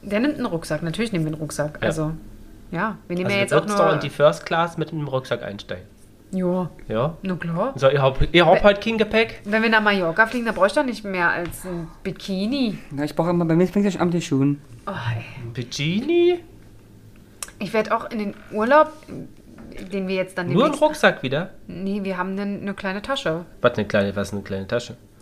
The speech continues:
Speaker 1: Ich habe jetzt
Speaker 2: So wie die
Speaker 1: übrigens, ich bin auch
Speaker 2: Hundetasche?
Speaker 1: überhaupt, ich bin überhaupt nicht, ich bin nie, gar nicht so schlimm. Ich habe eine Freundin,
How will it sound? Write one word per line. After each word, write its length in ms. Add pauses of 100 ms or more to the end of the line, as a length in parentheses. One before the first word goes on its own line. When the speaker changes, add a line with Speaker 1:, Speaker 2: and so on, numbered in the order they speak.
(140)
Speaker 1:
Ich 160
habe 120
jetzt 100
Speaker 2:
So 60
wie 120
die 80
Speaker 1:
übrigens, 200
ich 60
bin 120
auch 40
Speaker 2:
Hundetasche? 100
Speaker 1:
überhaupt, 320
ich 100
bin 100
überhaupt 340
nicht, 280
ich 200
bin 260
nie, 160
gar 160
nicht 140
so 80
schlimm. 320 (500)
Ich 200
habe 120
eine 160
Freundin, 680